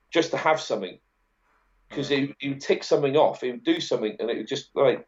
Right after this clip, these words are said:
Speaker 1: "I'm gonna send you a cap." Um, and, and it, it, you, you just get a message back, like it was,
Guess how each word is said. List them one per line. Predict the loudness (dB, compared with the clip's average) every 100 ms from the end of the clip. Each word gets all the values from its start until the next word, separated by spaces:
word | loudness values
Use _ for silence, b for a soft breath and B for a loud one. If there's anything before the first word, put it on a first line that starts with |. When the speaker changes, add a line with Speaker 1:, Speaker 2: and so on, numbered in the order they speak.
| 0
Speaker 1:
"I'm | 2
gonna | 2
send | 0 0 0
you | 2
a |
cap." | 4 4 4 -6 _ _ _ _ _ _ _ 6
Um, | 8 8 4 -4 -14 _ _ _ _ _ _ _ _ _ _ _ -6 0
and, | 2 4
and | 4
it, | 4 0 -4
it, | -6
you, | -8 -10 _ -10
you | -8
just | -2 2
get | 4
a |
message | 2 0 -2 2
back, | 2 0
like | -4 -2
it | -2
was, | -2 -4 -6 -12